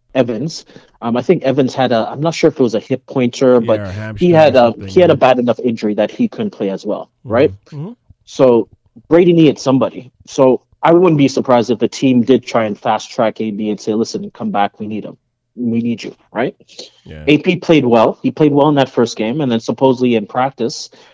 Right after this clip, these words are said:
Speaker 1: um, he injured himself, himself again. Like, he tweaked his ankle. And I remember specifically,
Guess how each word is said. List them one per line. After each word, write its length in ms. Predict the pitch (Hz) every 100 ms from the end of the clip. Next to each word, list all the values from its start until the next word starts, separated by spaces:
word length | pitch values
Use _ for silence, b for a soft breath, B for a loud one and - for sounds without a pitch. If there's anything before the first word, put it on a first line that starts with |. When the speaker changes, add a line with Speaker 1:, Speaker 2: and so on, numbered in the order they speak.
| b _
Speaker 1:
um, 420 | 101 107 104 104
he 180 | 98 135
injured 280 | 123 120 120
himself, 500 | 120 107 - 98 107 120 107 - -
himself 500 | 131 117 107 120 113
again. 340 | 104 98 101 143
Like, 300 | 104 - _
he 120 | -
tweaked 260 | 110 - 117
his 140 | 110
ankle. 400 | 104 101 - 175 b b b -
And 100 | 135
I 60 |
remember 400 | 147 151 151 139
specifically, 880 | 127 - 127 - 156 131 - 104 101